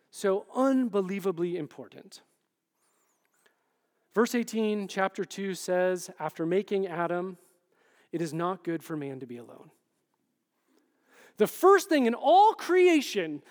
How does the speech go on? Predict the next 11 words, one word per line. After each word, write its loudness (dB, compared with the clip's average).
to 4
not 4
be 6
good 6
is -4
for -2
the 0
human 4
creature 0
to 6
be 2